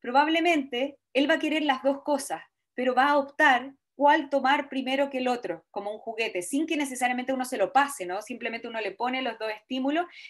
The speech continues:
y él va a elegir uno, y luego que lo descubra, va a tomar otro y va a elegir el otro, quizás. Y se va a quedar con el que más le llamó la atención o el que le ca-, le quepa en la mano,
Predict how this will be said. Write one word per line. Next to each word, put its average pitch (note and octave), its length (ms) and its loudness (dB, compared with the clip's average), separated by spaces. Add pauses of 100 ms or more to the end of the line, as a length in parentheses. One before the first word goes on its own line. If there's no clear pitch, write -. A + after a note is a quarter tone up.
y C4+ 80 0
él C#4+ 80 2
va - 20 8
a D#4 60 8
elegir C#4 320 0
uno, G#3+ 440 -6 (320)
y G#3 120 -10
luego C#4 320 6
que C#4 100 -2
lo A3+ 140 0
descubra, B3 680 -2 (100)
va C4 80 8
a C#4 40 4
tomar D4 280 4
otro C#4 220 0
y A3+ 60 -10
va A3 80 2
a A3 40 2
elegir G#3+ 300 -6
el G#3+ 140 -2
otro, F#3+ 340 -4
quizás. E3+ 500 -6 (220)
Y B3 80 -8
se C4 100 -2
va C4+ 100 6
a - 20 0
quedar C4+ 280 6
con C4+ 140 0
el A3+ 100 -4
que A#3 120 -10
más A#3 160 -2
le A#3 80 -4
llamó G#3+ 180 -4
la G#3+ 80 0
atención A3 580 -4 (240)
o G3+ 120 2
el G3+ 100 0
que G#3 140 0
le G3 160 -2
ca-, A3 180 2
le F#3+ 220 0
quepa A3 240 0
en G#3 80 0
la F#3 80 2
mano, A3 500 4